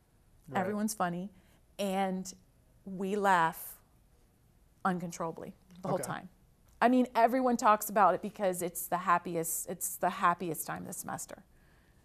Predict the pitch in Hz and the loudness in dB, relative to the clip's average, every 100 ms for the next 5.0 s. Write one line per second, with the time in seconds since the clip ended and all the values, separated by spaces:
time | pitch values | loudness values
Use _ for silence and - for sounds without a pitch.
0 | _ _ - 143 196 240 220 240 254 226 | _ _ -4 0 6 8 10 8 6 0
1 | 226 220 233 208 202 - 180 180 - - | -2 -2 -2 -2 -4 -2 0 0 -4 -10
2 | 180 - 170 - - - - 190 - _ | -8 -4 -6 -6 -12 -10 -10 -10 -16 _
3 | _ _ _ - 175 180 170 - - - | _ _ _ -12 -2 -2 -2 -8 -20 -20
4 | - - - 185 180 180 - - - | -20 -20 -4 -4 -4 -10 -12 -14 -14